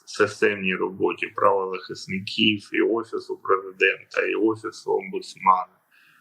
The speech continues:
України. Е, і давайте так,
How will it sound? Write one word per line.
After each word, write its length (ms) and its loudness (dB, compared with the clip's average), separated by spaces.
України. 840 0
Е, 1000 0
і 440 0
давайте 480 2
так, 320 0